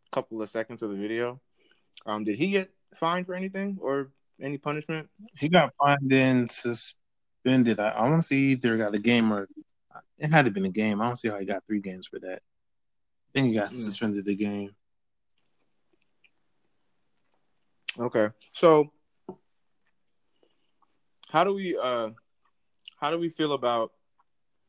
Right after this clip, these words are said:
Speaker 1: what the result is, I guess, now that we don't have to, like, speculate on who is, you know, what's gonna be the, the punishment?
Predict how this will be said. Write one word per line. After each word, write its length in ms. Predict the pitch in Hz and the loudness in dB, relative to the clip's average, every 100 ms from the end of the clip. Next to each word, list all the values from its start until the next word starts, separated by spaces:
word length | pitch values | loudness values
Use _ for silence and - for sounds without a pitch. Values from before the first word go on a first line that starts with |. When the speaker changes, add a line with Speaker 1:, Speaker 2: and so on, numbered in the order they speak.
| _ _ _ _ - | _ _ _ _ -16
Speaker 1:
what 400 | 95 113 107 - _ _ _ _ _ _ _ _ _ | -6 -2 -2 -4 _ _ _ _ _ _ _ _ _
the 180 | 101 110 | -6 -4
result 520 | 101 92 104 107 - | -4 -2 0 0 -2
is, 320 | 92 90 82 - | -8 -8 -10 -12
I 100 | 92 | -10
guess, 300 | 90 92 - | -8 -8 -6
now 160 | 98 98 | -2 -2
that 160 | 95 90 | -2 -4
we 60 | |
don't 160 | 101 101 | -6 -4
have 160 | 101 | -6
to, 80 | - | -4
like, 160 | 98 90 | -6 -6
speculate 500 | - 104 - 98 92 | -2 -4 -2 -4 -4
on 440 | 95 92 92 92 _ | -4 -6 -6 -10 _
who 220 | 113 104 | -10 -6
is, 520 | 101 95 - - - - - - | -6 -6 -10 -20 -20 -20 -20 -20
you 200 | 185 190 | -8 -8
know, 160 | 90 | -6
what's 380 | 87 95 101 - | -8 -4 -4 -6
gonna 220 | 104 98 | -4 -4
be 180 | 92 92 | -2 -6
the, 400 | 90 92 90 92 _ _ _ _ _ _ _ _ | -4 -4 -4 -6 _ _ _ _ _ _ _ _
the 80 | 90 | -10
punishment? 640 | - 107 98 - 92 85 | -2 -2 -2 -4 -6 -6